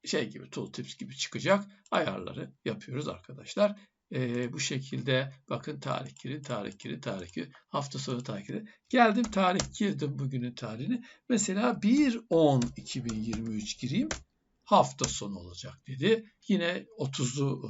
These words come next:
e, girsem hafta sonu olacak. Ama atıyorum işte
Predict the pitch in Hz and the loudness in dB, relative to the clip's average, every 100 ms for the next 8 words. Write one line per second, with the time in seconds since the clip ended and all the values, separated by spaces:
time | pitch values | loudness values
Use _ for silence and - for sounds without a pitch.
0 | 104 98 110 98 - 147 101 101 - - | -8 -8 -8 -6 -2 0 0 -4 -10 -10
1 | 127 - - - 196 - _ - - 180 | -10 -12 -8 -2 -2 -4 _ -10 0 2
2 | 123 156 - 135 - 101 123 156 - - | 4 2 0 -8 -6 -2 -2 -4 -6 -6
3 | - 131 170 | -2 0 0